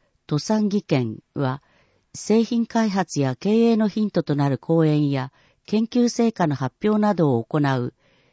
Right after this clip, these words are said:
チリクロスミーティング二千十六を開催します。日時、六月八日水曜、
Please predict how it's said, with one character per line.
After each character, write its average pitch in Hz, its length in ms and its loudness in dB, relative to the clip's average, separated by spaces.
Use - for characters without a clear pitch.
チ 226 160 0
リ 175 200 2
ク - 160 -6
ロ 208 120 0
ス 226 160 -2
ミ 226 220 4
ー - 0 -
テ 185 140 -2
ィ 160 80 4
ン 143 60 4
グ 127 140 0
二 123 140 0
千 208 320 0
十 185 180 2
六 185 320 0
を 127 120 0
開 143 180 -2
催 139 280 0
し 127 180 -4
ま 113 140 -4
す。 - 280 -20
日 196 320 0
時、 113 300 -4
六 143 280 0
月 202 340 0
八 196 140 4
日 170 380 -4
水 196 340 -2
曜、 156 320 2